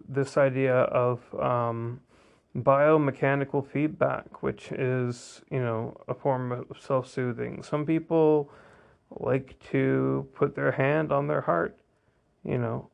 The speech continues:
um, like, a lot of people don't have someone to hold them, you know, uh, which is a very comforting feeling, but you can comfort yourself, you know,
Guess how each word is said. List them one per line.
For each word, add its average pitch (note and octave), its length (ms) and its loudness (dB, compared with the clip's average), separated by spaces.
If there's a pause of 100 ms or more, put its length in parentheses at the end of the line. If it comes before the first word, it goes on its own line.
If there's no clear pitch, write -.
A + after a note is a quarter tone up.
um, A2 600 -6 (720)
like, A#2 360 -4 (400)
a - 60 -2
lot C#3+ 180 6
of E3 80 -2
people E3 420 2
don't C3 260 -4
have C#3 240 0
someone C3+ 720 -2 (640)
to C#3 80 -4
hold D3+ 300 0
them, - 300 -4 (440)
you B2+ 100 0
know, A#2 300 -4 (260)
uh, A#2 520 0 (680)
which B2+ 300 -2
is C3 140 -4
a C3+ 40 -4
very B2 240 0
comforting A#2+ 540 -2
feeling, A#2+ 480 -4
but C#3 140 -2
you D#3 100 0
can D#3 160 -4
comfort D#3+ 400 -2
yourself, - 500 0 (240)
you B2+ 140 -8
know, F3 240 -6